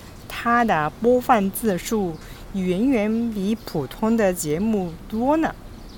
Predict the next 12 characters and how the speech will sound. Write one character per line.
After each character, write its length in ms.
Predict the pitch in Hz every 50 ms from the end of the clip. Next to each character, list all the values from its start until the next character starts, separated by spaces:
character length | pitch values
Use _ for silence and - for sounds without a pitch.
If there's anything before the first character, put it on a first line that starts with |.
| - - - - - - - - - - - - - - - - - - - - - - - - - - - - - - - - -
以 140 | - 294 330
前 160 | - 359 330 269
に 160 | 233 208 190
も 220 | 196 190 190 185
こ 160 | - - 202
の 120 | 196 196 196
方 200 | 185 196 190 196
法 240 | - 196 185 180 175
で、 240 | 190 185 180 - - - - 156 147 139
外 300 | - 214 208 202 185 147
で 100 | 120 123
ね、 180 | 139 147 147